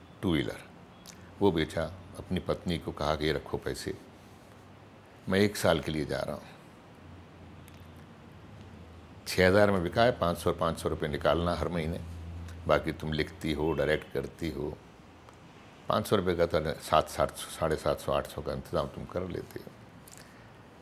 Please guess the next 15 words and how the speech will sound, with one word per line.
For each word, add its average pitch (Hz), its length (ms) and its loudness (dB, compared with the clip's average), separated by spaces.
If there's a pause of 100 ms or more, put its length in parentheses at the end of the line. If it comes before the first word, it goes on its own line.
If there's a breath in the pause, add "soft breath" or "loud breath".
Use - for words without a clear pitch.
(2000)
मेरी 85 140 4
बड़ी 80 200 4
बेटी 76 260 -2
पैदा 73 240 0
हो 73 140 -2
गई 71 140 -4
थी, - 20 -14
जूही, - 420 -12 (1800)
बस - 460 -2
मैं 76 80 -2
इस 76 80 -6
शहर 67 280 -2
में 69 160 -2
आ 71 120 0
गया, 67 180 -2